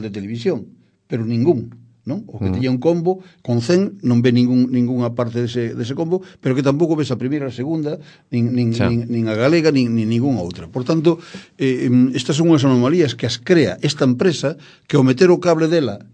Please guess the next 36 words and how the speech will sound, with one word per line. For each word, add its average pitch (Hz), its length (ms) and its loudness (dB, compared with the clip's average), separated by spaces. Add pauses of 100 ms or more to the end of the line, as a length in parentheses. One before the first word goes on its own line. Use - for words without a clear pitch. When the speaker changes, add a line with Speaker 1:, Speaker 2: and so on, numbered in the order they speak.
(220)
Speaker 1:
polos 131 240 0
mismos 170 320 0
conductos 156 560 -4
onde 110 180 -4
van 143 220 0
os 131 80 -4
outros 156 320 -8
cables 131 320 -4
da 113 80 -6
outra 131 240 -4
empresa, 170 320 -6 (400)
pois, 110 240 -4
mm, 113 320 -2
chocan, 196 480 0 (240)
reventan, 180 720 0
bueno, 147 160 -2
fan 170 160 -4
o 165 80 0
que 127 80 -2
lle 117 160 2
dá 101 80 -4
gana. 95 240 -8 (240)
O 131 160 -2
que, 190 240 6
cal 185 160 2
é 190 80 6
o 180 80 4
grave 180 240 2
de 151 80 -14
todo 170 160 -2
isto? 95 400 -10
É 120 80 -8
que 160 80 -6
non 147 160 -4
arreglan. 80 480 -12 (1120)
Speaker 2:
Ajá. 87 160 -2